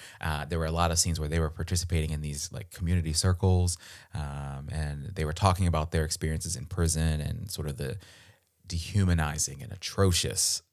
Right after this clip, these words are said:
things that they went through, right? Like, their experiences, some of them talked about their experience trying to get medical assistance and care and see doctors and being, you know, chained up as they're, you know, in the middle of a medical exam, or, you know, their experiences being mistreated by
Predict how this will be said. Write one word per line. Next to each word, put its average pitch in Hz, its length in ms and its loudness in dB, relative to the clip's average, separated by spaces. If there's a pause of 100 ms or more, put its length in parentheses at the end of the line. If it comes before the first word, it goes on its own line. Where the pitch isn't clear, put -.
(160)
things 85 580 2
that 82 100 -4
they 73 120 -2
went 80 380 2
through, 69 180 -6
right? 78 220 -2
Like, 76 260 -8
their 82 200 0
experiences, 80 920 0 (300)
some - 120 -2
of 87 40 2
them 82 100 2
talked 82 180 0
about 78 200 0
their 78 100 -2
experience 78 320 -2
trying 73 160 -2
to 73 60 -4
get 76 160 -2
medical 82 500 2
assistance 80 540 0
and 76 100 -6
care 85 300 2
and 73 100 0
see 69 240 -6
doctors 78 500 0
and 71 80 -6
being, 80 320 -6
you 101 120 0
know, 69 180 -2
chained 73 400 -2
up 71 220 -2
as 76 120 -2
they're, 78 300 -4 (320)
you 82 140 0
know, 71 180 0
in 73 100 -4
the 73 80 -4
middle 73 220 -2
of 71 80 -4
a 73 60 0
medical 78 420 0
exam, 73 540 -2
or, 69 180 -6 (380)
you 87 80 0
know, 78 100 0
their 71 120 -4
experiences 76 460 -4
being 71 360 -6
mistreated 85 720 0
by 76 240 -2